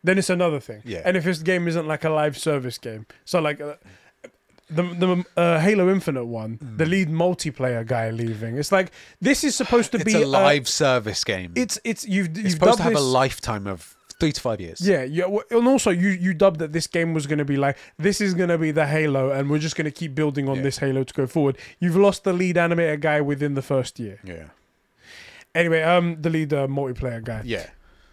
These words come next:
Speaker 1: This is another, another little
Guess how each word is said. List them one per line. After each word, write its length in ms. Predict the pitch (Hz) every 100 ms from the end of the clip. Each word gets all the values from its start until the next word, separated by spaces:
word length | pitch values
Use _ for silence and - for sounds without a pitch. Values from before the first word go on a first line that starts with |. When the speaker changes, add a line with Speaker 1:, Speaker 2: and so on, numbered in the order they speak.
| _ _ - - _ _ _ _ _ _ _ _ _ -
Speaker 1:
This 400 | 139 214 254 -
is 540 | 240 208 185 151 - - _ _
another, 840 | - 160 160 185 196 175 185 180 165
another 520 | 151 156 165 185 196 196
little 640 | 185 156 165 156 151 143